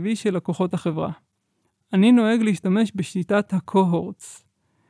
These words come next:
בחישוב אל טי וי לפי שיטת ה-cohorts, מחלקים את הלקוחות לקבוצות, כאשר כל קבוצה נקראת cohort. בדרך כלל,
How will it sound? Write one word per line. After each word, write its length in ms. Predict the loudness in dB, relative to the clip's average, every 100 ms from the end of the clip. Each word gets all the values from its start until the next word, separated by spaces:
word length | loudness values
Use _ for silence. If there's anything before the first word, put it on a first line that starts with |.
| _ _ _ _ _ -4
בחישוב 500 | -2 -2 0 0 2
אל 140 | -2
טי 120 | -2
וי 240 | -4 -2 -2
לפי 260 | -4 -4
שיטת 420 | -8 -8 -6 -4 -4
ה-cohorts, 760 | -2 -2 -2 -4 -4 -8 -20 _ _ -4
מחלקים 480 | -2 0 -2 2 2
את 100 | 2
הלקוחות 460 | 0 0 -2 -2 -2
לקבוצות, 640 | -2 -4 -4 -2 -4 -6 _ _ _ -4
כאשר 380 | -4 2 0 0
כל 200 | 0 0 0
קבוצה 500 | -2 0 2 0 0
נקראת 380 | -2 -2 -4 -2 0
cohort. 520 | 2 0 -2 -10 _ _ _ _ _ _ _ _ _ _ _ _ _ -2
בדרך 400 | 0 2 0 -2
כלל, 240 | 0 2